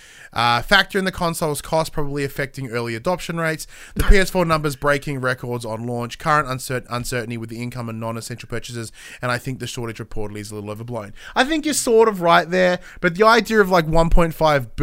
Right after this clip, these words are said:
million consoles is a noticeable difference. Uh, if I remember, if I remember right, the United States alone sold a million consoles on day one. So I, I'm, in terms of how, uh, or within, like, I think it was pretty much, it was day one or within the first week, right? It was something fucking gnarly.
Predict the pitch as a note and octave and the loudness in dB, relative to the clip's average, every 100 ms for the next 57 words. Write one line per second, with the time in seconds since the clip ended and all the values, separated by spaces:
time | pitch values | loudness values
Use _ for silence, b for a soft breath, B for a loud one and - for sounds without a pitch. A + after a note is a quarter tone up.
0 | C#3+ C#3+ D3 D3 D3+ D3 C3+ - C3+ C#3+ | -2 0 2 2 2 0 -2 -2 -2 0
1 | C#3+ C3+ - D3 C3 C3 C3+ B2 B2 A#2 | -2 -2 -2 -2 0 -2 -2 -2 -6 -6
2 | B2+ A2+ G2+ - B B B - D3 D#3+ | -6 -6 -8 -6 B B B 0 2 4
3 | F#3 G#3+ F#3+ F#3+ G3 G3+ A#3+ G#3 F3+ F3+ | 4 4 2 4 4 4 4 4 4 4
4 | D#3 D#3+ E3+ F3+ F3+ E3+ - D#3 D3 C3 | 4 0 2 4 2 0 -2 -2 -2 -6
5 | C#3 E3 D#3 C3 - C3+ C3 C3+ C3+ C3+ | -4 -4 -4 -6 -6 -6 -4 -4 -4 -4
6 | B2+ C3+ B2+ B2 A#2 B2 B2+ B2 A#2+ A2+ | -4 -6 -4 -6 -6 -4 -2 -2 -2 -4
7 | G#2 - - - B B B - D#3+ D3 | 2 6 6 6 B B B 2 4 4
8 | C#3+ - C3+ C#3 C#3 D3+ D#3+ D#3+ - G#3 | 2 0 0 0 0 0 2 0 2 2
9 | F#3+ E3+ D#3 D#3+ E3+ E3 A2+ D#2+ - A#2+ | 0 -2 0 2 2 -2 -14 -16 -16 -10
10 | C3+ B2+ - A2+ C3+ C3 B2 A2 - A2+ | -10 -10 -12 -8 -6 -4 -4 -6 -10 -6
11 | D#3 D#3 - - G#2+ G2+ F#2+ G#2 G2+ G2 | -4 -4 0 -2 -2 -6 -10 -8 -8 -8
12 | G2+ G#2 G2+ G2 G2 - - - F#2 G2 | -8 -8 -8 -8 -10 -10 -14 -16 -14 -12
13 | G#2 - A2 G2+ - G#2 G#2 - | -10 -10 -10 -14 -14 -14 -16 -16